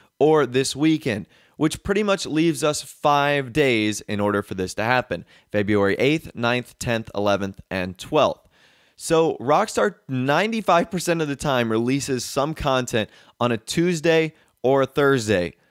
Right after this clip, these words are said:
So that would be February ninth or it would be February eleventh.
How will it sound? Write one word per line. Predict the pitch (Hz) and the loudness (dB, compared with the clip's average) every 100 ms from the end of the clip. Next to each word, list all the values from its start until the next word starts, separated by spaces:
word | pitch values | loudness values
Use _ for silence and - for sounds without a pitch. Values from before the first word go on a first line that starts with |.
| _ - | _ -12
So | - | 0
that | 131 | 2
would | 156 | 2
be | 160 | 0
February | 147 147 156 190 196 196 | -4 -2 -2 0 -2 0
ninth | 156 151 156 - - - | -2 -2 -4 -14 -12 -2
or | 147 160 | 0 2
it | |
would | 123 147 | -2 -2
be | 143 | -2
February | 127 - 131 131 127 123 120 | -2 -2 -2 -2 -2 0 2
eleventh. | 110 117 147 147 147 | 0 2 0 0 -6